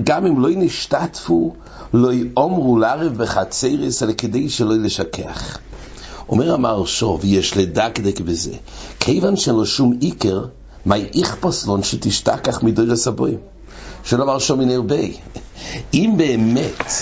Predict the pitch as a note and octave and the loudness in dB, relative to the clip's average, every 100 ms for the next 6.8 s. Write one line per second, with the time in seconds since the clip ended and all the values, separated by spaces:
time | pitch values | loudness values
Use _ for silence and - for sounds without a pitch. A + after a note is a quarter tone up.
0 | - - - - - - C3 D3 D#3+ A#2+ | -4 -2 -2 -4 -6 0 0 2 2 2
1 | B2+ C#3+ G#2+ A2+ - A2 B2+ D#3 C3 - | 2 2 2 0 0 0 2 0 -2 -4
2 | - A3+ B3 A#3+ G3+ - C3+ C#3+ D3 C3 | -2 0 2 2 2 0 0 0 0 0
3 | D#3 C#3+ C#3 C3 - A2 - F#2 D#2 - | -2 0 2 2 2 -2 2 2 2 -4
4 | - - - - - - A#2+ - B2 D#3+ | -10 -14 -16 -16 -8 -2 0 2 2 4
5 | D3+ C#3 D3+ G2+ A2+ - - B2 B2 A#2 | 2 2 2 4 2 0 -2 -2 -2 -4
6 | - - - G#2 F#2+ - - | -4 -2 -2 0 -2 -4 -10